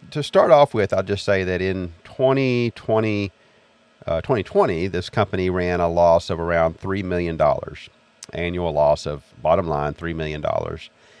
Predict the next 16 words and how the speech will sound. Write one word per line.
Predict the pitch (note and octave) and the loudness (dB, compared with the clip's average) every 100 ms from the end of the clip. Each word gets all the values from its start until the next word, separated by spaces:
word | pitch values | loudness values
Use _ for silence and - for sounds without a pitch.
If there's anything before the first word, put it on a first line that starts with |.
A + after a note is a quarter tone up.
| _ _ - | _ _ -6
And | G2 F#2+ | -2 0
in | F#2 | -2
twenty | - B2 A2+ | -4 -2 -2
twenty-one, | G2 G#2 G2 F2 F2 B2+ D3+ F#2 D#2+ D#2+ - _ _ _ _ | -6 -6 -4 -6 -2 2 4 2 -2 -6 -14 _ _ _ _
they | A#2+ | 0
were | G#2+ | 2
actually | A2 A2 G#2+ G2 | 2 2 -2 -2
able | F#2 F#2 | -2 -4
to | E2 | -8
turn | - A#2 B2 C3 | -8 -4 -2 0
that | B2 - | -2 -2
around | F2+ E2+ F2+ G2 F2+ E2 E2 | -4 -4 -2 0 0 -2 -4
to | F#2+ F2 E2+ D#2+ - _ _ | -6 -4 -4 -6 -12 _ _
a | - | -2
small | F#2+ G2+ E2+ E2 | 0 0 2 2
gain. | D2 C#2+ C2+ C2+ | 0 -6 -6 -12